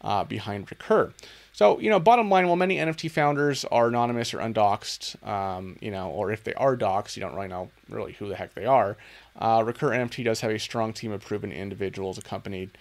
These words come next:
you know, by prestigious investors who, who jumped into this, uh, backing this project. So,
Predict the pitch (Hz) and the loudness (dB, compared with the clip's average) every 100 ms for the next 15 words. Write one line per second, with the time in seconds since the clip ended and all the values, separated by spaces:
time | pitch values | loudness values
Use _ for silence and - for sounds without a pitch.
0 | - - _ - 170 123 127 131 131 - | -20 -20 _ -6 0 4 6 4 0 -4
1 | 147 127 123 107 107 - 104 98 107 98 | -2 -2 -2 0 0 -2 -8 -6 -6 -6
2 | 98 107 101 95 104 95 92 90 - - | -6 -8 -6 -6 -6 -8 -6 -6 -8 -14
3 | - - _ - 98 90 87 78 - 71 | -20 -20 _ -6 -4 -2 -4 -4 -8 -12
4 | - - - - - 76 113 104 - 98 | -10 -10 -12 -10 -10 -4 0 0 -2 -8
5 | 92 - 107 92 - 67 - 131 | -8 -4 -2 0 -2 -12 0 4